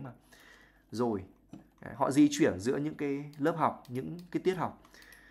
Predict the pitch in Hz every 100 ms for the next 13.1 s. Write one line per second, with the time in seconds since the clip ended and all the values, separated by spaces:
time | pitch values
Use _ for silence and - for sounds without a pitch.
0 | - _ _ - 247 240 143 165 143 135
1 | 101 123 131 190 160 139 139 233 269 -
2 | 147 131 123 120 120 117 120 131 175 170
3 | 156 151 151 151 147 - - - - _
4 | _ - - - 117 127 127 131 196 262
5 | - _ _ _ _ _ _ _ _ _
6 | _ _ - 113 127 143 143 - - -
7 | 185 165 156 139 147 226 143 - 170 165
8 | 165 143 170 196 180 180 170 117 120 143
9 | 131 131 - - - - - - - -
10 | 135 127 131 127 170 165 117 123 127 131
11 | 151 170 165 160 156 123 135 147 120 113
12 | 110 143 185 - - - 117 135 117 117
13 | 180